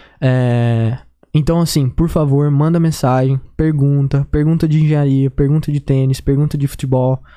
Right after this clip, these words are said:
pergunta de como foi, tudo. Eu vou fazer o meu melhor pra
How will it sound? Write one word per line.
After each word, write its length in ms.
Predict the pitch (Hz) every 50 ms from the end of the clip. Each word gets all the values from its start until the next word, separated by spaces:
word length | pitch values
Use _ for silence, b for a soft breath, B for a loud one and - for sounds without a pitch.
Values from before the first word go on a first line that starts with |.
| B B B B
pergunta 240 | - 139 139 147 147 143
de 80 | -
como 160 | - 143 139
foi, 260 | 131 - 139 135 135 135
tudo. 420 | - - - 170 147 131 127 - - -
Eu 100 | 135 139
vou 280 | 139 151 156 156 151 B B B B B B B
fazer 240 | - 151 165 160 165
o 40 | 170
meu 140 | 185 185 185
melhor 560 | 202 220 208 190 165 160 160 165 175 170 B B B B B B - -
pra 440 | - 135 135 139 143 143 147 -